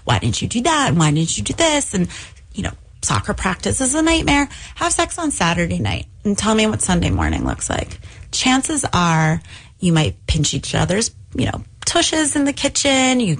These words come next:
gonna be, like, much more accepting if there's pancake batter on the floor. It's just a nicer environment for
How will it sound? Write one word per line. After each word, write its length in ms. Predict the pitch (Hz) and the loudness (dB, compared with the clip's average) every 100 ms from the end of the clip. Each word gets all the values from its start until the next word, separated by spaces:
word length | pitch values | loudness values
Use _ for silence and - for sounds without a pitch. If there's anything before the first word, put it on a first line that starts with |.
| - | -2
gonna 240 | 175 160 151 | 0 2 0
be, 260 | - 170 | 0 0
like, 240 | 165 - 170 | 0 2 2
much 400 | 160 156 - 180 | 2 0 -2 0
more 340 | 170 170 180 - | 2 2 0 -2
accepting 640 | - - 285 - 269 240 | -2 0 0 2 2 2
if 160 | 196 | -2
there's 220 | - 110 - | -2 -2 -2
pancake 520 | - 320 - 277 - | -2 -2 -4 -8 -4
batter 320 | 254 247 247 | -2 0 2
on 180 | 240 240 | 2 0
the 80 | 240 | -2
floor. 640 | - 233 226 226 220 220 - - - | -2 0 2 2 2 0 -6 -12 -6
It's 240 | 285 277 - | -4 -2 -2
just 220 | 285 - | -4 -4
a 80 | 359 | -2
nicer 480 | 277 226 226 240 | 0 0 0 0
environment 720 | 220 190 175 165 262 233 92 - | 0 2 2 2 4 2 0 -6
for 180 | - | -12